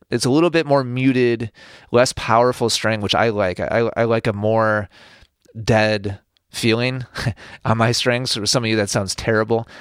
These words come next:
Uh, but I'm just telling you, like, what I like and what I'm using. And I'm a huge fan of that string and that racket. The combination is fantastic. So check it out. You can get fifteen percent off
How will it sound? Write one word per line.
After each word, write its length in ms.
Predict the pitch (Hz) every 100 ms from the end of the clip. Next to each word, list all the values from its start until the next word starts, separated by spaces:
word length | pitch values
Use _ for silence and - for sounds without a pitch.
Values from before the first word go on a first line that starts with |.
| - - - - -
Uh, 320 | - 107 101 98 - -
but 160 | 123 104
I'm 140 | 117
just 200 | 117 - 107
telling 260 | - 147 139
you, 80 | 127
like, 180 | 117
what 140 | 117 117
I 120 | 120
like 260 | 120 120 123
and 100 | 107
what 80 |
I'm 140 | 104 110
using. 400 | 113 113 113 117 _ _ _ _ -
And 220 | 101 104
I'm 160 | 101 113
a 80 | 101
huge 300 | 110 127 -
fan 180 | 123
of 60 | 120
that 160 | 104 -
string 320 | - 139 135
and 80 | 104
that 140 | 95
racket. 320 | 104 113 135
The 60 | 107
combination 520 | - 113 101 104 107
is 80 | 95
fantastic. 760 | 98 90 - - - 110 - _ _ _ - - - -
So 140 | - 123
check 200 | 170 175
it 60 |
out. 160 | 165 180
You 60 | 175
can 60 |
get 120 | 175
fifteen 360 | - 190 - 196
percent 340 | 190 - 160
off 420 | 143 127 107 -